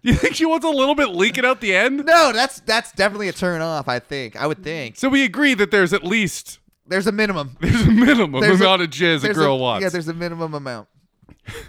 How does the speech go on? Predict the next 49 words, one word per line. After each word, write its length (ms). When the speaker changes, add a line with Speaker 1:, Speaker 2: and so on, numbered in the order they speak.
Speaker 2:
What 200
that 180
is, 240
God 320
knows. 440
Speaker 1:
<laughs> 60
I 140
don't 240
think 160
she 80
wants 160
to 60
be 100
bukkake-ed, 640
Speaker 2:
I 60
think 40
Speaker 1:
but 260
Speaker 2:
s-, 80
see, 120
that's 240
what 80
I'm 180
wondering. 300
Like, 180
Speaker 1:
depends 220
if 60
she 100
just 160
got 140
her 60
Speaker 2:
if 100
Speaker 1:
hair 80
Speaker 2:
you 80
Speaker 1:
done. 100
Speaker 2:
could 80
drown 400
her, 240
is 180
that 220
a 60
turn 280
on? 180
Speaker 1:
Yeah. 280
Speaker 2:
Yeah. 320
Speaker 1:
I'm 140
gonna 80
go 120
with 100
yeah. 220